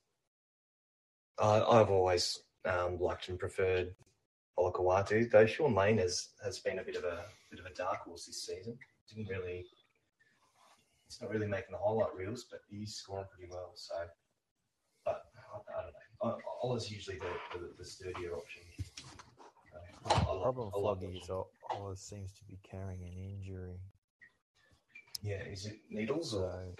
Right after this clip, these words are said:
Speaker 1: just getting
Speaker 2: he's
Speaker 1: needled
Speaker 2: got,
Speaker 1: up
Speaker 2: he's got a
Speaker 1: for the
Speaker 2: big
Speaker 1: game?
Speaker 2: strapping on his leg, so it's
Speaker 1: Yeah.
Speaker 2: probably a bit risky to pick up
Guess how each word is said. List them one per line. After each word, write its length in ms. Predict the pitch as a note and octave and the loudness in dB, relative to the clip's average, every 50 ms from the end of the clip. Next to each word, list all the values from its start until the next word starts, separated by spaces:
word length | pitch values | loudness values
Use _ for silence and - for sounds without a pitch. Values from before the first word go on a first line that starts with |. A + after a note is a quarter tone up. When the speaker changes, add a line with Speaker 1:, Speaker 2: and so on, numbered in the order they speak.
| - - - - - - - - - - _ | -16 -18 -18 -10 -8 -8 -8 -8 -10 -18 _
Speaker 1:
just 160 | - G#2+ - - | -10 -10 -6 -6
getting 160 | A#2 - A#2+ | -8 -8 -6
Speaker 2:
he's 120 | A#2+ A2+ | -6 -6
Speaker 1:
needled 120 | - F2+ A#2 | -6 -4 -4
Speaker 2:
got, 120 | A#2 - | -2 -2
Speaker 1:
up 60 | - | -2
Speaker 2:
he's 100 | - - | -2 -2
got 100 | C#3+ C3 | -4 -6
a 40 | A2+ | -6
Speaker 1:
for 60 | F#2+ | -6
the 60 | G2+ | -6
Speaker 2:
big 20 | F#2 | -6
Speaker 1:
game? 200 | F#2 G2+ G#2+ A2 | -4 -4 -4 -6
Speaker 2:
strapping 340 | A2 E2+ E2 F#2+ - F#2 F#2 F2+ | -6 -8 -10 -10 -10 -14 -12 -12
on 60 | F2+ | -12
his 220 | F2 F#2 F#2 F#2 E2+ | -14 -14 -14 -10 -10
leg, 200 | F2+ F2 F2+ F2+ G2 _ _ _ _ _ _ _ _ - _ _ _ _ _ _ _ _ | -8 -8 -10 -12 -14 _ _ _ _ _ _ _ _ -20 _ _ _ _ _ _ _ _
so 160 | - - G2 | -18 -4 -2
it's 180 | F#2 F#2 - - | 4 4 4 4
Speaker 1:
Yeah. 60 | G2 G2 - | 4 -6 -6
Speaker 2:
probably 280 | - G#2+ - - G2+ F#2+ | -4 -4 -2 0 0 0
a 20 | F2 | 0
bit 260 | F#2 F2+ - - E2+ | -4 -8 -8 -6 -6
risky 360 | F2+ - - - - - F#2 | -4 -2 0 0 0 -2 -2
to 420 | F2+ - - - - - - - - | -8 -6 -6 -8 -8 -6 -8 -8 -8
pick 220 | - F#2+ - - | -8 -10 -8 -8
up 80 | G2 | -8